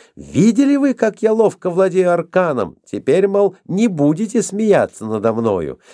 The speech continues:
не будете не верить, я ловчее вас». «Каким вы молодцом, Фанни!» Искренно любуясь ею, воскликнул Иван Павлович.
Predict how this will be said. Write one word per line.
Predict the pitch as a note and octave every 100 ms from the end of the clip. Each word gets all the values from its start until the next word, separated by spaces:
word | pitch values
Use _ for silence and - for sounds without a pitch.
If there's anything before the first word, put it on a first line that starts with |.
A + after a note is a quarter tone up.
| -
не | A#2 E3
будете | C3+ D3 F3 G3+ A3
не | G#3 A3
верить, | G3 A2+ D#2 C#2+ _ -
я | E2 D#2
ловчее | A#2+ F3 - D#3 C3
вас». | G3 A#2 - - _ _ _ _ _ _ _ _ _ _ _ -
«Каким | - D2 _ _ - G3+ D3+ G#2
вы | F2 G#2+
молодцом, | G2 G2+ F2 F2 - - A#3+ B2+ D2
Фанни!» | - - D#3+ A2 D#2+ C#2+ C2 - _ _ _ _ _ _ _
Искренно | B2 F3+ F3+ - C3 C3+ B2+
любуясь | A#2 A2 F#2+ A#2 A2+ E2+ -
ею, | C#2+ C2+ A#2 D3 C3+ B2 _ _ -
воскликнул | F2 - - G#2 G2 F2+ F2+ F2+
Иван | F2 F2+ C#2+
Павлович. | - F2+ B1+ - -